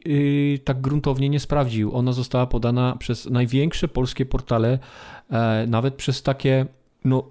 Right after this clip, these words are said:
cenione i wydawałoby się poważne, jak Rzeczpospolita, Wprost, e, i tego typu, e, tego typu portale. I nikt tej informacji nie sprawdził. I ona wisiała dos-, przez, przez kilka godzin, nawet już później zdementowana,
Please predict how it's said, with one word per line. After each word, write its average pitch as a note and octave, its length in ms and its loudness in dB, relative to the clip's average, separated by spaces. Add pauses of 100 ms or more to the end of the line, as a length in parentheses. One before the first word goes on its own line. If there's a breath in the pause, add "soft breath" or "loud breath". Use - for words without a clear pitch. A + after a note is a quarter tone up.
cenione B2 440 2
i B2 40 2
wydawałoby A2 420 2
się C#3+ 120 0
poważne, F3 360 2
jak A#2 100 0
Rzeczpospolita, A2+ 720 -2
Wprost, - 480 -2 (500 loud breath)
e, G#2 260 2
i B2 100 -4
tego A2 220 -2
typu, G#2 420 0 (380 loud breath)
e, G#2 180 0
tego A#2 220 -4
typu A2+ 260 -4
portale. G#2 520 -2
I C3+ 80 -2
nikt C3 180 0
tej C#3 100 2
informacji C3 480 0
nie B2+ 80 2
sprawdził. A2 440 -2
I G#2+ 80 2
ona A#2 200 2
wisiała A2 540 0
dos-, G#2 300 -8 (340)
przez, - 380 -8
przez - 280 -10
kilka A#2+ 320 -2
godzin, A2 360 2
nawet C#3 300 0
już C#3+ 180 -4
później C3 420 2
zdementowana, A2+ 800 2